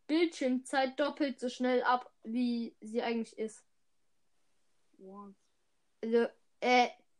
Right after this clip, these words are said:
Speaker 2: Bei mir halb so schnell irgendwie gefühlt, ganz ehrlich.
Speaker 1: Echt?
Speaker 2: Ja.
Speaker 1: I got the powers. I got the good life.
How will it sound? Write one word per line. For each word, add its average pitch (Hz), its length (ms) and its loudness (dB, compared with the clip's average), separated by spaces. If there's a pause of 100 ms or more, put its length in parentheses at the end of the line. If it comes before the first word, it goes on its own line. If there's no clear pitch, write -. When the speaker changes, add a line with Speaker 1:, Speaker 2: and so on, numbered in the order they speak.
(480)
Speaker 2:
Bei 226 120 -14
mir 302 280 -4
halb 320 300 -4 (140)
so 220 220 -12
schnell 185 520 -14
irgendwie 190 540 -12
gefühlt, 196 580 -12
ganz 196 300 -16
ehrlich. 247 460 -10 (200)
Speaker 1:
Echt? - 420 -2 (720)
Speaker 2:
Ja. 254 380 -6 (280)
Speaker 1:
I 240 40 -12 (100)
got 320 300 6
the - 60 -12 (100)
powers. 240 1400 8
I 233 140 -6
got 311 240 10 (100)
the 254 200 -4
good 320 300 10 (140)
life. 247 500 4